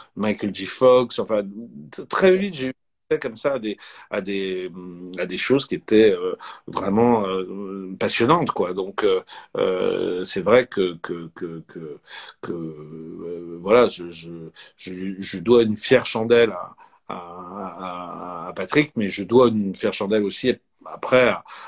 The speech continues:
Speaker 1: à Marc Esposito et Jean-Pierre Lavoignac qui ont, qui ont cru en moi, quoi.
Speaker 2: Non, mais c'est, c'est incroyable de se dire que, bon, vous rentrez là, on vous donne tout de suite, euh,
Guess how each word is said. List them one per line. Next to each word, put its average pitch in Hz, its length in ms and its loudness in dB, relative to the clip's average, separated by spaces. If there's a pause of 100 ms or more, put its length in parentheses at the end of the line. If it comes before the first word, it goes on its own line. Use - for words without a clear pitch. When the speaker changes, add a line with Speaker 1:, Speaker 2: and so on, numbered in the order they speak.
(120)
Speaker 1:
à - 60 -6
Marc 101 200 -2
Esposito 98 500 0
et - 20 4
Jean-Pierre 98 280 -2
Lavoignac 101 360 -2
qui - 80 -6
ont, 85 200 -10
qui - 120 -14
ont 85 120 -8
cru - 240 -2
en 90 60 -2
moi, 120 240 2
quoi. - 240 -8 (920)
Speaker 2:
Non, 247 100 -6
mais 233 80 -2
c'est, 208 280 -4
c'est 202 120 -4
incroyable 233 460 6
de 214 80 -8
se 202 80 -12
dire 269 240 -4
que, 220 100 -10
bon, 190 540 -10
vous 208 160 -10
rentrez 233 340 -6
là, 285 180 2
on 285 80 -4
vous 208 60 -20
donne 208 220 -14
tout - 120 -20
de 262 60 -20
suite, 302 340 -20
euh, 202 240 -2